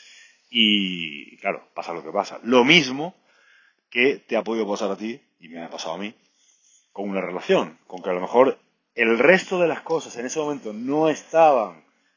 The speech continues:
totalmente bien, y claro, al ocurrir esto, pues pasa que simplemente no, se te va la vida. Se te va la vida en otras cosas, se te va la vida en, sobre todo en eso, en el mo-, en el momento y en saber que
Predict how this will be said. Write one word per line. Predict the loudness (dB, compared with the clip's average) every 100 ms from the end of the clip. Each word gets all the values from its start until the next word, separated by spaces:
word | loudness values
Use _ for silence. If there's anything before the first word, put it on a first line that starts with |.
| _
totalmente | -8 -4 -4 -4 -6 -4
bien, | -2 -4 -6 _ _ _ _ _ _
y |
claro, | 0 6 6 4 -6
al | -4 -2 -4 -8
ocurrir | -12 -14 -12 -6
esto, | -6 -6 -14 -16 _ _ _ _ _
pues | -20 -18
pasa | -10 -8 -8
que | -10 -10 -12 _ _ _ _ _
simplemente | -20 -20 -18 -14 -12
no, | -12 -12 -12 -12 -14 -20 _ _ _ _ _ _ _ _ -20
se | -16
te | -6
va | -4 -4
la | -8
vida. | -14 -16 -20 _ _ _
Se | -18
te | -6
va | -4
la | -4
vida | -6 -6 -8 -10
en | -14 -20 -20 -20 -20 -16
otras | -8 -6
cosas, | 2 2 4 0
se | -2
te | -4
va | -2
la | -2
vida | -2 -4 -2 -4
en, | -8 -12 -20 -20 _
sobre | -10 -2
todo | 2
en | 2
eso, | 2 -2
en | -6 -10
el | -16 -16
mo-, | -14 -14 -12 -16
en | -20 -20
el | -20 -20 -18
momento | -12 -2 -2 2 2
y | 0
en | -2
saber | -2 -2 -2
que | -6 -8